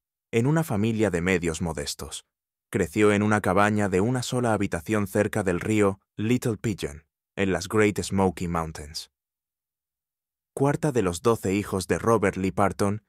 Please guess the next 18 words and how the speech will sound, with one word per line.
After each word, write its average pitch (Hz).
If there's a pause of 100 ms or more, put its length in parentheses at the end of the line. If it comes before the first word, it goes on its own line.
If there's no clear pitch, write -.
(200)
y 101
Abe 98
Lee. 82 (520)
Caroline 123
Owens, 85 (340)
Dolly 156
creció 113
en 98
la 87
pobreza, 82 (340)
con 95
su 101
familia 98
pasando 107
apuros 92
económicos. 80 (640)
Robert 143
Lee 95